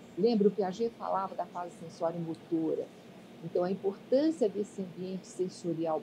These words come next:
bom pro bebê é muito importante. Então, esse espaço sensorial é o espaço que o novo ser humano vai compartilhar com seus cuidadores. Então, a gente acredita que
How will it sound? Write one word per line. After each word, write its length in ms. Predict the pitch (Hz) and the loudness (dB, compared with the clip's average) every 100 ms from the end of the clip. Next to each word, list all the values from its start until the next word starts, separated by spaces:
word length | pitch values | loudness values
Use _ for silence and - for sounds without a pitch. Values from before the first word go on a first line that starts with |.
| - | -4
bom 300 | - 220 247 | 2 2 2
pro 160 | 196 180 | 0 -6
bebê 380 | 151 151 185 226 | -4 -2 2 2
é 60 | |
muito 220 | 220 175 | 0 -6
importante. 880 | - 156 151 - 131 - - - - - - - - - - | -12 -14 -14 -12 -12 -12 -16 -20 -20 -20 -20 -20 -20 -16 0
Então, 300 | 208 208 185 | 2 6 8
esse 240 | 202 240 226 | 8 6 -2
espaço 560 | - 226 262 285 - | 0 4 4 2 -6
sensorial 920 | 196 185 170 165 147 151 185 214 165 - - - - | -6 -8 -6 -6 -4 0 4 6 4 0 -18 -20 -4
é 80 | 170 | 0
o 60 | 202 | 2
espaço 580 | 208 - 240 269 - - - | 2 2 2 2 -6 -14 -6
que 80 | 214 | 0
o 160 | 196 180 190 | 0 0 4
novo 400 | 214 294 359 262 | 8 8 8 4
ser 280 | - 208 185 | 4 4 4
humano 520 | 170 208 254 226 190 | 2 2 2 2 -2
vai 260 | 208 220 233 - - | 0 0 0 -12 -4
compartilhar 960 | 294 381 349 262 247 - 208 196 214 240 | 0 0 0 -2 -2 -4 -6 -4 -4 -6
com 140 | 240 233 | -10 -8
seus 320 | - 220 220 - - - | 0 0 0 -10 -18 -4
cuidadores. 540 | 233 220 240 196 165 131 - - - - - - - | -2 2 2 2 -2 -4 -10 -18 -18 -18 -20 -18 -6
Então, 260 | 226 311 381 | 0 4 4
a 60 | |
gente 260 | 339 339 302 | 4 2 0
acredita 640 | 277 240 208 - 156 - | 0 0 -2 -8 -8 -6
que 160 | 147 180 | -6 -6